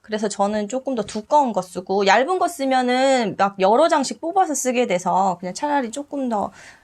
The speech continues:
가격이 있어도 두꺼운 걸 씁니다.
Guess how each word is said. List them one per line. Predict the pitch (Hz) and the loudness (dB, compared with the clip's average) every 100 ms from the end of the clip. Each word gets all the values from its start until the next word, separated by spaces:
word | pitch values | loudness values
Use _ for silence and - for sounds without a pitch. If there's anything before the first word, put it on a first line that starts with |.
| _ - | _ -6
가격이 | 202 202 214 175 | -2 -2 -2 -4
있어도 | - 214 214 311 480 - _ _ _ _ _ | -2 -2 0 -2 -2 -8 _ _ _ _ _
두꺼운 | - 196 233 214 | -20 -4 -2 0
걸 | 190 | -2
씁니다. | 190 240 208 151 | -2 -2 -4 -6